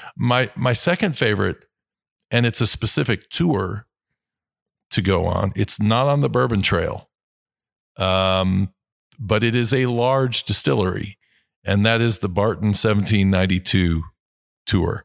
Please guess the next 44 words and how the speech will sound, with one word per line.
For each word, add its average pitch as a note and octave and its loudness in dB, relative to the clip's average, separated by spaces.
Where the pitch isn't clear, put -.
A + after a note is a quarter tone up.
And G2 0
you F#2+ 0
have A2+ 2
to C3 -4
sign B2+ 2
up A#2 -4
for A2 0
it G#2+ 2
online, G#2 0
but G2+ 0
it, F#2+ 0
and F#2 0
it F2+ 0
only A2+ 0
runs G#2+ 0
once G#2 0
a G2+ 0
day. F#2+ 2
It's F2 -2
the F#2 0
estate A2+ 0
tour. E2 -2
It, - -2
it F2+ -2
runs F#2+ 2
at F#2+ 0
eleven F#2+ 0
o'clock. F2+ -2
And, G2 0
uh, F2+ 0
the F#2 0
tour C#3 0
guide, F#2+ 0
Rick, G2+ 0
the F#2+ -2
day F#2+ 2
I F#2 2
was F2+ 0
there, F#2 0
he G2+ 0
said, F#2+ 2
I G2+ 0
remember G2+ 2
him F2+ 2